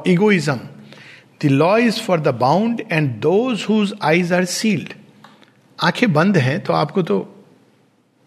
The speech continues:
नियम दे, इस लेन से चलना, इसको पकड़ के चलना, क्योंकि आपकी आंखें बंद हैं, ब्लाइंड है, गिर पड़ोगे, ठोकर लग जाएगी। If they walk not by it, they will stumble। तो लॉ जो बनाई जाती है, ये यहाँ पर लीगल उसकी बात नहीं हो रही है।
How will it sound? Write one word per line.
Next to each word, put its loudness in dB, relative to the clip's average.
नियम 2
दे, -4
इस 0
लेन 2
से -2
चलना, 2
इसको -2
पकड़ 0
के -4
चलना, -2
क्योंकि -2
आपकी 0
आंखें -2
बंद 2
हैं, -4
ब्लाइंड 4
है, -6
गिर 2
पड़ोगे, 0
ठोकर 2
लग 2
जाएगी। -8
If 2
they 0
walk 0
not 2
by 2
it, 0
they -2
will -2
stumble। 0
तो -2
लॉ 0
जो 0
बनाई 0
जाती -2
है, -6
ये 0
यहाँ -2
पर -2
लीगल -2
उसकी -4
बात 0
नहीं -2
हो 2
रही -2
है। -12